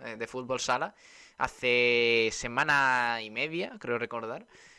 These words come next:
Eh, dos victorias consecutivas para el equipo de doce y el C D Marbella levanta cabeza,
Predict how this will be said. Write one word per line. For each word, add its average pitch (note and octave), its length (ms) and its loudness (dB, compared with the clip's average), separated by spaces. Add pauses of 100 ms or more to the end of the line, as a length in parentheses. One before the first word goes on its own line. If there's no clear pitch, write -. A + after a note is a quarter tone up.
(160)
Eh, A#2 280 0
dos E3+ 200 2
victorias E3+ 360 2
consecutivas C#3 640 -6
para C3+ 200 4
el B2+ 60 2
equipo C3 320 0
de C3 120 2
doce D3 440 -8
y C#3 140 2
el B2+ 80 2
C C#3 140 0
D D3+ 60 4
Marbella E3 540 -2
levanta D3 480 -2
cabeza, E3+ 380 0